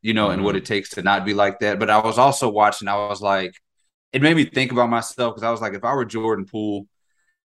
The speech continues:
Speaker 1: I'm not sure I could do anything but try to kill that man for the, like, you know, like, I was really like,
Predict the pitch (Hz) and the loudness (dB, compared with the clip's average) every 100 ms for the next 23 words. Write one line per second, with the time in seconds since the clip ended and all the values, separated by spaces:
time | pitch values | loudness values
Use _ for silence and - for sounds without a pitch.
0 | _ - 120 120 113 113 110 - - - | _ 2 4 4 4 4 2 0 -8 -4
1 | 117 107 101 92 95 - 98 104 98 90 | 2 2 2 0 -4 -6 -10 -6 -4 -2
2 | 95 92 95 90 - 87 85 - 90 87 | -4 -4 -6 -6 -4 -4 -4 -4 -2 -2
3 | 90 92 - - 90 90 107 95 101 139 | -6 -8 -10 -10 -12 -2 0 0 2 6
4 | 143 127 113 104 - 117 117 101 110 135 | 6 6 6 4 2 2 2 0 4 6
5 | 123 120 110 107 101 | 8 6 6 4 2